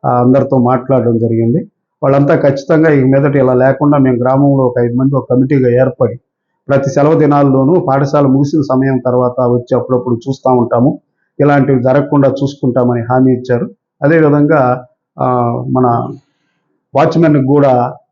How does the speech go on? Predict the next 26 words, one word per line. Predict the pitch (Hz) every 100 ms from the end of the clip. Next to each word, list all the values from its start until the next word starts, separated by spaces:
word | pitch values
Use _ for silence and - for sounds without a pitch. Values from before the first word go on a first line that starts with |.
| -
తన | 131
విధుల | 139 156
పట్ల | 151 135 139 120 113 127
జాగ్రత్తగా | 143 180 143 131
ఉండాలని | 127 127 131 123 123
పదే | 120 131
పదే | 131 127 123
హెచ్చరించడం | 120 123 139 123 120 117
అయింది. | 117 113 202 208 _ _ -
ఒకవేళ | 127 139 165
తన | 165 143
విధుల్లో | 139 147 160 151
నిర్లక్ష్యం | 139 147 147 147 135
చేసినట్లయితే | 131 131 127 123 120 113 147 - - _ _ 131
తన |
మీద | 143 165 156
కంప్లైంట్ | 143 143 156 147 131
చేస్తూ | 131 - 165 143 135 139 - _ _
ఆ | 135
విధుల | 127 143 170
నుండి | 156 143
తొలగిస్తామని | 143 143 151 143 143 139 131 123
చెప్పి | 123 131 117 120 120 _ _ 120
ఆయనకి | 127 123 127 117 117 - _ _
తెలియజేయడం | 131 151 139 135 127 123
జరిగింది. | 123 117 117 127 214